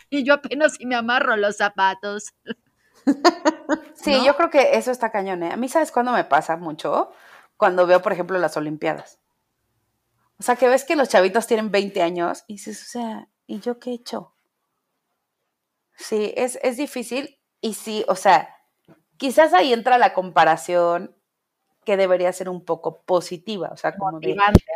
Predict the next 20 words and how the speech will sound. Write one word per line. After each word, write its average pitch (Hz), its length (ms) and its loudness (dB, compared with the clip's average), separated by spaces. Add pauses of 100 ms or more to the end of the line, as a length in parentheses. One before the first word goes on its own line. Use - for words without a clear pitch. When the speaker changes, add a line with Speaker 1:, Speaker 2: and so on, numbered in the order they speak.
Speaker 1:
ajá. 202 160 10
Speaker 2:
alentarte 190 880 4
a, 160 460 2
¿no? 175 340 -6 (960)
A 165 80 -4
hacer 190 240 2
algo. 185 220 2
Sin 247 200 -6
embargo, 302 540 2
no 294 220 0
creo 349 180 2
que 359 120 0
ninguna 233 380 -2
comparación 180 520 -2
sea 185 160 0
buena. 143 280 -4
A 147 40 -2
ver, 165 220 0 (840)
argumenta, 247 680 4 (160)
argumenta. 196 600 -4